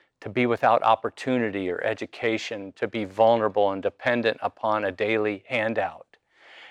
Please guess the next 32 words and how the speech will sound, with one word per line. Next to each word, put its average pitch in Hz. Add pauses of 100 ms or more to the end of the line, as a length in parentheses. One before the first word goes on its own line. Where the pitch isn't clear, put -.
(920)
These 127
are 160
also 160
people 147
who 143
are 127
mournful. 120
"Blessed 120
are 117
those 110 (100)
who 110
mourn." 104
For -
Jesus' 113
listeners, 117
these 123
people, 131
their, 98 (300)
their 113
human 127
condition 104 (420)
is 127
a 131
mournful 135
way 135
to -
live. 113
They're 123
mourning 127
their 117
lives. 110
They've 117